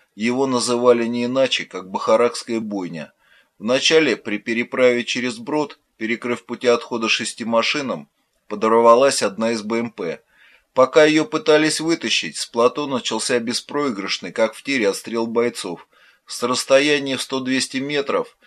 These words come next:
сверху вниз духи неторопливо выбивали тех,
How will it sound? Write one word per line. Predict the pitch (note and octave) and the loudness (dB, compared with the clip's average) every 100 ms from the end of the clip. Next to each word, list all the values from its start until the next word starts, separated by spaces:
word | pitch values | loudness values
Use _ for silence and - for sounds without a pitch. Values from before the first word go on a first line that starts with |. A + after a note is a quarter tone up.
| _ - | _ -14
сверху | - C3 B2+ - | -4 -2 -2 -4
вниз | C3+ D#3 D3+ | -6 -4 -4
духи | A#2 A#2 - | -4 -8 -6
неторопливо | A2+ A2+ A#2 A#2+ A#2+ C#3+ C#3+ A2+ | -6 -4 2 2 2 -2 -2 -2
выбивали | G#2 G#2 A2 A2+ A2+ A#2 | -2 -2 0 2 2 0
тех, | - C#3 C3 - | -4 -6 -6 -10